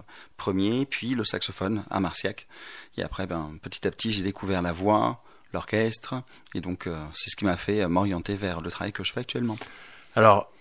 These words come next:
Speaker 2: Marciac, bien sûr, c'est la capitale du jazz. Euh, au départ, c'était un peu dans le jazz, quoi.
Speaker 1: Oui, oui, oui, euh, de manière un petit peu inattendue, parce que,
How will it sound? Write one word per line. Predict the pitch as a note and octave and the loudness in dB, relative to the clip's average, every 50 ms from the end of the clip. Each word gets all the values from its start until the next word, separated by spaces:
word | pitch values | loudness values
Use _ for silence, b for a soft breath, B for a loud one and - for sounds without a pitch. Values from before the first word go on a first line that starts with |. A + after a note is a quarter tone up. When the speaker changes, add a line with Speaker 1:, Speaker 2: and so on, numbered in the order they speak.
| - - - | -20 -20 -2
Speaker 2:
Marciac, | - A#2 A#2+ - - - C3 B2+ A#2 | 0 2 2 2 6 6 6 6 6
bien | G#2+ G#2+ G2+ | 4 2 2
sûr, | G2 - B2+ B2 - | 4 4 2 2 2
c'est | - G#2 | 2 0
la | F#2 F2+ | 0 0
capitale | - - F#2+ - - G2+ G2 F2 | 0 -2 -6 -4 0 0 0 2
du | F#2 G2+ G2+ | 0 -2 0
jazz. | G2 A#2+ B2 B2 B2 C3 B2+ - - | 4 6 6 8 8 6 4 2 2
Euh, | G#2 F#2+ F#2 F#2 F2+ F2+ F#2 F#2 F2+ F2+ F2+ F2 D#2+ - - - - | 2 4 4 4 4 2 2 2 0 0 0 -2 -4 -4 -4 -6 -4
au | - F2+ F#2+ | 0 0 2
départ, | D#2+ F#2 F2+ D2+ G#2+ A2 - | 2 2 2 4 2 2 2
c'était | - - F#2+ D#2 - G2 F#2 F2+ | 0 -6 -8 -4 0 0 0 2
un | E2+ F2+ | 0 0
peu | F#2+ - A#2 A2+ A2+ | -2 0 0 0 2
dans | G#2 G2 F#2 | 2 2 2
le | F#2+ G#2 A2+ | 2 0 0
jazz, | A#2+ D3 C3 A2 F#2+ - | 0 0 0 0 0 -2
quoi. | - - F2 C#2+ - - - - - - - - - - - | -6 -12 -16 -18 -18 -20 -20 -20 -20 -20 -20 -8 -8 0 6
Speaker 1:
Oui, | - E3 - - - - - - - - - - - - - - - - | 8 8 8 6 0 -8 -16 -20 -20 -20 -20 -20 -20 -20 -20 -10 0 6
oui, | C3 D#3 | 8 10
oui, | E3 D3 C3+ C3+ C#3 C#3 C3+ - | 10 12 10 8 8 4 -2 4
euh, | - A2+ G#2+ A2 A2+ | 6 8 8 8 8
de | A#2 B2 | 6 8
manière | B2 B2+ C3 C3+ B2+ | 8 8 10 8 8
un | C3 | 8
petit | C3+ - D3 | 6 2 0
peu | - - D#3 D3+ | 4 4 6 6
inattendue, | D3 C#3 C3+ - - B2+ A#2+ A#2 C3 C#3+ | 8 6 6 4 4 2 2 2 0 0
parce | C#3 A#2+ A2 - | 0 0 0 0
que, | - - A2+ A2+ G#2+ G#2 G#2 | 0 2 2 4 4 4 4